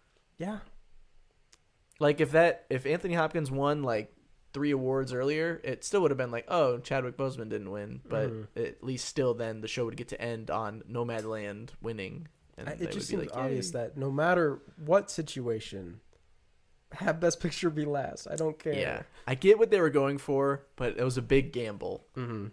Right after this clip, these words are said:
Speaker 2: And it
Speaker 1: Obviously
Speaker 2: did
Speaker 1: not pay
Speaker 2: not
Speaker 1: off,
Speaker 2: pay off.
Speaker 1: even a little.
Speaker 2: Um, but, so Anthony Hopkins won the Oscar. But the Staggy, the Staggy, maybe this is the Staggy. It's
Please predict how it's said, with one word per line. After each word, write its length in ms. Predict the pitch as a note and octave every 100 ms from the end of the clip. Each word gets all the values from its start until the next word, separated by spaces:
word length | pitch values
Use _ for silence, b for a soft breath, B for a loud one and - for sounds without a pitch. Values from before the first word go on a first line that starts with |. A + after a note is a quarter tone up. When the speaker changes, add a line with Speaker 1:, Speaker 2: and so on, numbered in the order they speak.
| -
Speaker 2:
And 180 | A2+ G#2
it 40 |
Speaker 1:
Obviously 280 | G2+ A#2 C3
Speaker 2:
did 220 | C#3+ C#3+
Speaker 1:
not 80 | C3+
pay 0 |
Speaker 2:
not 240 | D3 C3+ A#2+
Speaker 1:
off, 60 |
Speaker 2:
pay 160 | - G2+
off. 280 | F#2 G2+ B2+
Speaker 1:
even 120 | D3
a 80 | C#3+
little. 380 | C3+ D#3 A#2+ - b b b b -
Speaker 2:
Um, 340 | F#2 E2 F2 B2+ - - _ _ _
but, 500 | C#3+ G2+ - - - - - - - - -
so 160 | - A#2+
Anthony 260 | C3 C#3+ D#3
Hopkins 420 | C3+ C3 A#2 G#2
won 200 | A2+ A2
the 80 | F#2+
Oscar. 500 | F#2+ - - G1+ C#3 _ _ - b b b b b _ _ _ -
But 160 | A#2+
the 80 | A#2+
Staggy, 880 | - - D3+ D#3+ D#3+ B2 F#2+ G#2+ - _ _ _ _ _ _ _ _ - _ _ _ _ _ C3+ - -
the 80 | C3
Staggy, 800 | - - D#3+ F#3 E3 F#2 G#2 - - -
maybe 200 | F#3 C#4
this 320 | A3+ C4+ C#4+ -
is 260 | D3 B2+
the 120 | C3+
Staggy. 520 | B2 - G2 F#2+ F2+ - - - _ _ _ -
It's 160 | C3+